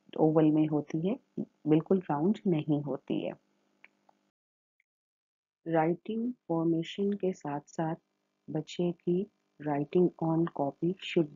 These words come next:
be neat and in proper manners। बच्चे को start से ही कुछ ऐसी tips बता दी जाएं जो कि उसको,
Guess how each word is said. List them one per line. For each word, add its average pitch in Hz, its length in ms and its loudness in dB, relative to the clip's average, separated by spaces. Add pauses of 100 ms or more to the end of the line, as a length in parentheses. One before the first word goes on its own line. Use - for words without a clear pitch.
be 160 80 4
neat 147 580 -2 (140)
and 156 240 0
in 160 160 0
proper 165 680 0
manners। 160 480 0 (500)
बच्चे 156 320 -2
को 185 320 0
start 143 480 -4
से - 180 -6
ही 180 320 0
कुछ - 320 -2
ऐसी 156 320 4
tips 165 360 0
बता 147 320 0
दी 156 200 2
जाएं 151 300 0 (480)
जो 160 180 0
कि 180 340 2 (400)
उसको, 170 380 0